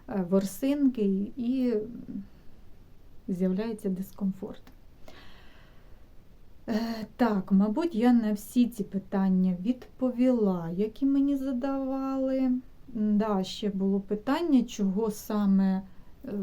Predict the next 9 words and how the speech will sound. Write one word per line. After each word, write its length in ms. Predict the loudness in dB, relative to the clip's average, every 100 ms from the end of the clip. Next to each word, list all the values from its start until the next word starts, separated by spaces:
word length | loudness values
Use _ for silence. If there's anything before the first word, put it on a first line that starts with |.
| -6 -10 -14 -14
цю 220 | 0 0
пряжу 920 | 2 0 2 0 -2 0 0 0 -2 -2
я 180 | -4
прошу 440 | -2 -4 -4 -2 -2
для 280 | 0 0 -4
спонсорства, 1120 | -10 -8 -4 -2 -2 -4 -6 -8 -4 -2 -2 -8 -18 -20 -20 -6
а 220 | 0 4
не 200 | 6 6
більш 600 | 6 4 2 -2 -12 -14